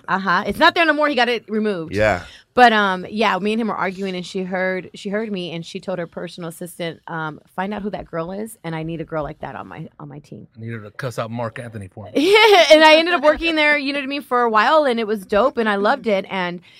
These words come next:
Speaker 1: so little moments like that are, are so real, and I think what makes it worthwhile is not really interviewing the celebrities per se. What makes my job worthwhile is when I meet listeners.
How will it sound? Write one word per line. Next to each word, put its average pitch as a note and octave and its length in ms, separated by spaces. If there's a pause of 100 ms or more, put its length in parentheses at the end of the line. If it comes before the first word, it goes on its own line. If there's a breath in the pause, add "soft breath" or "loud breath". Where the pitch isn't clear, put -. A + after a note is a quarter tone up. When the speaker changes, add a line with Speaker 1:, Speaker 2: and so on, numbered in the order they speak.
Speaker 1:
so C#4+ 140
little C#4+ 320
moments E4 300
like A#3+ 160
that A3+ 200
are, A#3+ 140
are F#3+ 220
so G#3+ 180
real, F#3+ 400
and G3+ 160
I G3+ 80
think G#3+ 260
what F#3+ 140
makes G3 340
it E3 160
worthwhile F#3 600
is - 220
not G3+ 260
really D#4 320
interviewing G#3+ 680
the G3+ 100
celebrities F#3 580
per - 160
se. A#3 280 (280 soft breath)
What F#3+ 160
makes G#3 240
my F3+ 140
job F3+ 340
worthwhile F#3+ 460
is F3 160
when E3+ 120
I D#3+ 120
meet D#3+ 200
listeners. E3+ 720